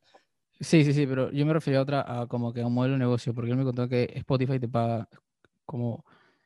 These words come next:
eh, creo que él me dijo que, no sé si es, si es, si es preciso decirlo así, ya, pero como que hay dos formas, o, o te representa una disquera y la disquera colabora de frente con,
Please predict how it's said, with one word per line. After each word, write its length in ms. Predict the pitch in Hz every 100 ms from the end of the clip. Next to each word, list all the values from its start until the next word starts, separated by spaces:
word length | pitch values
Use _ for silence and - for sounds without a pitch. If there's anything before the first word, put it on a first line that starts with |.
| _ -
eh, 500 | 131 120 117 117 117 - - _ _ -
creo 140 | - 160
que 60 |
él 60 | 156
me 100 | 160
dijo 140 | 156
que, 160 | 147 135
no 100 | 151
sé 160 | 165
si 140 | 143 135
es, 100 | 127
si 280 | 170 - 127
es, 60 |
si 200 | - -
es 140 | 120 - -
preciso 360 | 135 127 123
decirlo 260 | 123 123 117
así, 120 | 117
ya, 120 | 110
pero 160 | 107 120
como 160 | 120 120
que 60 |
hay 100 | 139
dos 120 | 139
formas, 440 | 135 120 113 185 - - - - - _
o, 540 | 131 123 120 120 117 -
o 420 | 127 120 117 117
te 120 | 127
representa 460 | 123 123 123 143 143
una 120 | 143
disquera 480 | 127 - 131 123 135
y 100 | 127
la 80 | 120
disquera 340 | 117 - 131 127
colabora 420 | - 117 120 123
de 60 |
frente 300 | 117 127 120
con, 180 | 123 117